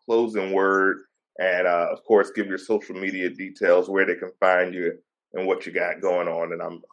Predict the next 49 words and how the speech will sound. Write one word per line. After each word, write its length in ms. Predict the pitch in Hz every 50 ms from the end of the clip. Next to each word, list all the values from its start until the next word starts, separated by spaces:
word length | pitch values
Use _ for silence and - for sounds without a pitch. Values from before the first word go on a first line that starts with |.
| - -
humbly 540 | - 113 107 104 90 90 90 90 87 87 85
just 340 | - - 87 85 - - _ _
grateful 400 | - 95 101 98 90 - - 92 87
that 100 | 82 82
you 60 | 85
guys 240 | 87 85 82 80 - -
joined 240 | - 85 85 85 85
me 60 | 82
on 160 | 82 82 80
the 100 | 85 - - _ _ _ _ -
first 260 | 117 113 107 104 -
episode 380 | 110 92 90 87 - - 87 85
of 80 | 85 85
season 340 | - - 95 90 85 82
two 240 | - - 90 85 82
of 60 | 82 80 87
After 180 | 123 - - 110 - 82
Dark. 280 | 87 85 85 85 - - - - _ _ _ _ _ _
So, 180 | _ - 104 101
Rose, 520 | 95 101 110 113 110 110 107 107 107 - - - _ _ _ -
I'm 80 | - 110
gonna 120 | 107 104 104
give 180 | 110 117 107
you 60 | 107 107
your 180 | 104 98 95 98
word. 520 | 101 104 104 104 104 104 104 95 - - _ _ _ _ -
Let 200 | 104 127 135 127
everybody 360 | 123 117 117 110 110 107 107
know 180 | 107 104 101 98
what 260 | 98 101 104 - -
you 60 | 107
got 360 | 98 98 101 95 98 92 82 101
going 320 | 101 101 101 98 95 95
on. 400 | 98 98 98 98 98 95 95 92 -
Give 180 | 107 107 98 101
us 140 | 98 - -
a 40 |
closing 540 | - - - 113 101 101 95 98 98 92 90 92
word, 360 | 92 92 92 90 90 87 -
where 160 | 90 101 98 95
they 100 | 98 92
can 160 | - 95 90 _
find 300 | - 92 90 92 92 87
you, 100 | 87 95
and 100 | 90 90 92
tell 140 | 104 85 85
us 80 | 85 -
about 300 | - 90 90 87 82 - - _ _ _ _ -
that 180 | - 95 92